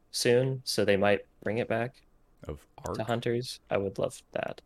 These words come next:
Speaker 2: What's
Speaker 1: Like
Speaker 2: Arc?
Speaker 1: the Arc subclasses.
Speaker 2: Oh, oh, okay.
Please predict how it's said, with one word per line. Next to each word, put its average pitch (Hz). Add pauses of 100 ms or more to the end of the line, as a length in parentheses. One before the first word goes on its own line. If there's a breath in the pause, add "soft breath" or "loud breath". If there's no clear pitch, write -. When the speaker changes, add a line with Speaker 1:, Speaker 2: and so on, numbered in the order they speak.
(580)
Speaker 2:
What's 95
Speaker 1:
Like 87
Speaker 2:
Arc? 76
Speaker 1:
the -
Arc 104
subclasses. - (220)
Speaker 2:
Oh, 147
oh, 104
okay. 69